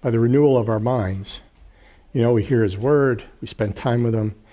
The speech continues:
He makes us who he wants us to be. And then <clears throat> I thought this was an interesting thing. I have a couple minutes, but, um,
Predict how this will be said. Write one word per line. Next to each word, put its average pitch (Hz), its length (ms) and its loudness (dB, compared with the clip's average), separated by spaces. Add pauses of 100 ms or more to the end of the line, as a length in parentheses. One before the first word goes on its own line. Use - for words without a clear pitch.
(120)
He 139 200 2
makes 123 320 0
us 92 460 -4
who 123 80 0
he 107 80 2
wants 104 280 -2
us 98 180 -4
to - 100 -14
be. 92 320 -4 (720)
And 127 140 2
then 127 240 2 (520)
<clears throat> - 460 -6
I 131 60 -2
thought 175 240 0
this 139 200 0
was 104 180 0
an 110 80 0
interesting 107 520 -2
thing. 107 240 -2
I 95 80 -2
have 98 140 -2 (180)
a - 60 -20
couple 117 260 -6
minutes, 98 380 -6
but, 95 240 -10 (840)
um, 98 440 -4